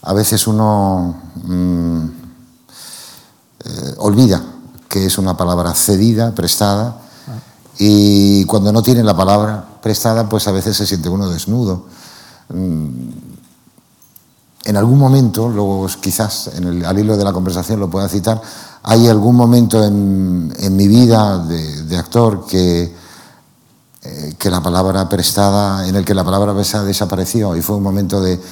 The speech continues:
Speaker 1: inmenso vértigo y de una cierta iluminación, pero quizás más tarde. Me siento inseguro, curiosamente, inseguro, sí.
Speaker 2: José Luis, ¿y cómo cohabitan tantas vidas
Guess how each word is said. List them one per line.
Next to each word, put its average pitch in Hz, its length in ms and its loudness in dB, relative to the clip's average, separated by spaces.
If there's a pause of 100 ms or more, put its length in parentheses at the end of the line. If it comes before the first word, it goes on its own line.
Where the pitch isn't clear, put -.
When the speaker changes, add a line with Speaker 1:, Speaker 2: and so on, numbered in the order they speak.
(200)
Speaker 1:
inmenso 107 480 2
vértigo 107 540 0 (420)
y 110 120 2
de 107 140 6
una 127 220 6
cierta 113 340 4
iluminación, 98 600 0
pero 82 140 -6
quizás 90 320 -4
más 87 160 -6
tarde. 78 200 -12 (640)
Me 101 240 0
siento 107 340 4 (480)
inseguro, 139 500 2
curiosamente, 107 580 -2
inseguro, 92 440 -2
sí. 92 240 -6 (720)
Speaker 2:
José - 160 -2
Luis, 156 180 0
¿y 131 80 -6
cómo 202 400 -6 (300)
cohabitan 120 760 -8 (680)
tantas 123 420 -8
vidas 82 540 -8